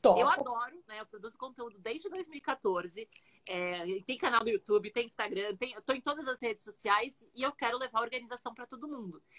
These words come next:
Speaker 2: Então, tudo que tem a ver com a organização eu trago aqui, trago pras pessoas conversarem e a gente tá sempre aprendendo. Eu acho que a gente nunca para de aprender. Então, obrigada pela oportunidade de hoje ensinar mais um pouquinho pra gente.
Speaker 1: Ah, que ótimo! Não, vai ser a primeira de muitas, com certeza.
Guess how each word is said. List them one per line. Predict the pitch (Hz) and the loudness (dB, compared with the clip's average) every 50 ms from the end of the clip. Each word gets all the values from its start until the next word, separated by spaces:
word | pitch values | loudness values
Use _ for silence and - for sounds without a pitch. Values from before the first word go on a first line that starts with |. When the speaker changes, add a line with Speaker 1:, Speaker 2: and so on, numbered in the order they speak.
| - _ | -10 _
Speaker 2:
Então, | - 220 214 | -4 -4 0
tudo | - 339 381 381 381 | 4 4 6 6 4
que | - - | 2 0
tem | - 262 254 247 | 0 0 2 4
a | 233 | 2
ver | 208 175 202 226 262 | 2 4 2 2 2
com | - 269 | 2 -2
a | 233 | -4
organização | 214 214 202 202 185 196 - - 226 233 | -4 -4 -6 -8 -8 -10 -8 -6 -4 -4
eu | 262 | -6
trago | 254 _ 208 196 190 220 240 240 | -6 _ -2 -2 0 0 -2 -4
aqui, | 226 - - 202 196 208 214 _ _ _ _ _ _ _ | -6 -8 -8 -10 -8 -8 -10 _ _ _ _ _ _ _
trago | - 220 233 233 - | 2 2 2 2 0
pras | 226 233 - | -8 -16 -16
pessoas | 220 - 214 - | -16 -20 -16 -12
conversarem | - 208 202 190 - - 208 214 226 - - _ | -10 -10 -10 -8 0 4 4 4 4 4 -2 _
e | - 240 | -6 -4
a | 262 | -4
gente | 254 294 294 | -4 -4 -6
tá | - 311 | -6 -6
sempre | 294 - 320 294 339 | -4 -4 -6 -6 -6
aprendendo. | 330 - 349 370 415 349 233 190 175 | -6 -4 -4 -2 0 0 -2 -2 -2
Eu | 165 170 | 0 0
acho | 180 190 185 - - | 0 0 0 -4 -12
que | - 226 220 - _ - - _ - | -12 -12 -12 -12 _ -20 -20 _ -14
a | - | -12
gente | - - 226 | -8 -4 -2
nunca | 240 302 359 392 - 349 | -2 -2 -2 0 0 0
para | 330 - 277 240 240 247 | 4 8 10 10 10 8
de | 240 240 | 4 -2
aprender. | 247 - 269 269 254 220 202 185 175 | -8 -12 -12 -10 -8 -6 -6 -6 -8
Então, | 165 175 185 190 214 220 _ _ _ _ _ | -10 _ -10 -10 -10 -10 _ _ _ _ _
obrigada | - 190 226 233 208 214 226 226 | -8 -6 -4 -2 0 0 -2 -2
pela | - 254 254 | -2 -4 -4
oportunidade | 247 - - 240 240 226 226 226 196 | -4 -6 -10 -8 -2 0 0 0 0
de | 190 240 | 0 2
hoje | 226 226 226 226 233 | 4 4 2 0 -4
ensinar | - - 247 240 226 226 | -12 -12 -6 -6 -6 -4
mais | 247 262 254 | -6 -8 -12
um | 180 160 | -14 -16
pouquinho | - 269 - - 247 247 247 | -16 -16 -14 -16 -18 -16 -12
pra | - 254 262 | -10 -8 -6
gente. | 269 269 233 208 - - - - - - _ _ | -6 -6 -6 -8 -8 -14 -18 -18 -20 -20 _ _
Speaker 1:
Ah, | - 330 349 381 370 381 370 349 | 10 12 12 12 12 12 10 8
que | 339 - 339 339 | 4 -2 -2 0
ótimo! | 330 311 285 285 285 285 294 285 - 247 247 | 2 2 2 2 2 0 -2 -4 -8 -8 -4
Não, | 254 277 285 269 240 | -2 -2 -2 0 0
vai | 254 254 | 0 0
ser | 254 294 | 0 -2
a | 277 262 | -4 -4
primeira | 294 277 269 277 285 294 | -4 -4 -2 -2 -2 -4
de | 247 277 | -4 -6
muitas, | 262 262 269 269 - 262 269 - | -6 -6 -6 -6 -6 -6 -8 -8
com | 285 285 320 | -6 -6 -4
certeza. | 330 - 330 - - - 247 240 247 285 - 294 - | -2 -2 -2 -2 2 6 8 8 10 8 8 4 -2